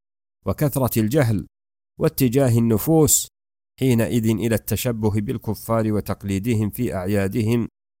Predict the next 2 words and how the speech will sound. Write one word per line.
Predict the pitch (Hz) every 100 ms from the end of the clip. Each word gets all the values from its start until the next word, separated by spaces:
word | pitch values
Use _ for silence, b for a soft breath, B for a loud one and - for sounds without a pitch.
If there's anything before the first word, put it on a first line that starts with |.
| _ -
وعاداتهم | 113 101 98 92 95 - 135 110 120 110 _ _ _ _ -
وألبستهم | 110 104 92 95 - 92 90 92 85